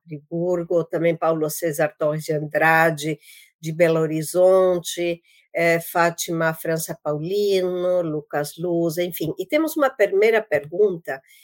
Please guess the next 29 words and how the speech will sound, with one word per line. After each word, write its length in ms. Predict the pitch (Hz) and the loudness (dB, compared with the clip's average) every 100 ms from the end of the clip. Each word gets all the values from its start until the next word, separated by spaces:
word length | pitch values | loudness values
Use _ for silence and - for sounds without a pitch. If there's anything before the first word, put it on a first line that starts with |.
| _ _ - | _ _ -4
que 180 | 220 | 4
é 180 | 214 220 | 6 6
do 320 | 208 214 226 | 4 2 2
Gilberto 640 | 214 220 196 202 202 - 208 | 2 2 6 6 6 4 2
Fajun, 480 | - 208 202 208 214 | 2 0 2 2 2
e 80 | |
diz 220 | 196 185 190 | 2 -2 -2
assim: 500 | 196 - 170 147 135 _ _ _ _ - _ _ | -2 -2 -2 -2 -4 _ _ _ _ -20 _ _
"Que 140 | - 320 | -6 -6
possíveis 840 | - 302 - 254 254 233 214 185 - | -4 -4 -4 -4 0 4 4 4 0
a-, 220 | 214 226 - _ | 0 0 -6 _
eh, 200 | 196 202 | 0 2
que 140 | 202 - | 0 -4
possíveis 560 | - 269 269 254 220 | -10 -10 -4 -4 0
alternativas 1500 | 208 190 - 208 220 208 202 - 214 220 196 175 160 165 165 - | 2 2 0 -2 2 2 0 -4 -2 -2 -2 -2 0 0 -2 -2
a 160 | 165 | 0
esse 460 | 170 190 220 - 175 | 4 4 2 -2 -8
poder 480 | 170 156 175 180 180 | -6 -2 0 0 0
podem 320 | 220 240 233 | -2 -2 -4
ser 300 | - 233 220 | -4 -4 -4
desenvolvidas 1300 | 208 220 254 247 247 240 233 226 190 185 175 190 196 - - - - - | -2 0 0 0 -2 0 -2 -4 -4 -4 0 0 0 -8 -20 -20 -10 0
para 180 | 214 214 | 4 4
resistir 560 | 214 226 208 - 247 | 2 -4 -6 -4 2
a 80 | 254 | 2
tudo 280 | 247 240 240 | 2 -6 -4
isso 260 | 220 254 | -6 -8
que 140 | - 226 | -12 -2
você 340 | 233 220 240 | -2 0 -2
descreve? 920 | 208 208 - - 170 156 139 - 131 | -2 -4 -4 -4 0 2 0 -6 -16